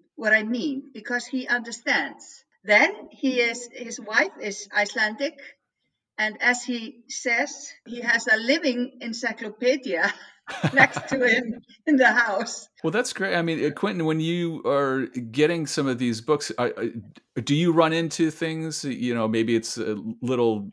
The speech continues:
Speaker 2: slang terms or idioms or anything like that, that, that maybe just, doesn't even have a direct translation, e-, even if you understand it from your time, uh, being there and, and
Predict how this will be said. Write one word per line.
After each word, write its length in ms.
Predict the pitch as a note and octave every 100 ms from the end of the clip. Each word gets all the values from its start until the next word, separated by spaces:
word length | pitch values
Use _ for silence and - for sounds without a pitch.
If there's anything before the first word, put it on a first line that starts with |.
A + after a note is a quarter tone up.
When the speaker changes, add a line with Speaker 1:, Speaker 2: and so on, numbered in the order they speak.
| -
Speaker 2:
slang 420 | - C3+ C3+ C3
terms 320 | C3 B2+ G#2+
or 40 |
idioms 520 | A2 A#2+ B2+ B2 A#2 A#2
or 160 | A2+
anything 360 | G2+ A2 A#2 A#2+
like 160 | A2 A2
that, 220 | A#2+ A#2
that, 320 | A2 - A2+
that 180 | A2+ -
maybe 240 | B2+ B2+
just, 320 | A2+ B2+ A#2+ -
doesn't 280 | C3+ C#3
even 160 | C#3 B2+
have 200 | B2 A#2+
a 40 | A2
direct 320 | A2 A2+ -
translation, 680 | A#2+ G#2+ G2 G#2 B2 D#3+ C3
e-, 120 | B2
even 220 | C#3+ D3+
if 100 | A#2
you 160 | B2+ C3+
understand 540 | B2 A#2 - B2 A#2
it 240 | A2+ - -
from 180 | A#2
your 140 | G#2+ G#2+
time, 480 | - G#2+ G#2+ G#2+ E2+ F#2 F#2+ -
uh, 40 | G2+
being 280 | C3 E3 B2
there 500 | G2+ G2 G#2 F#2 E2
and, 240 | G2+ G2 F#2+
and 220 | G2 F#2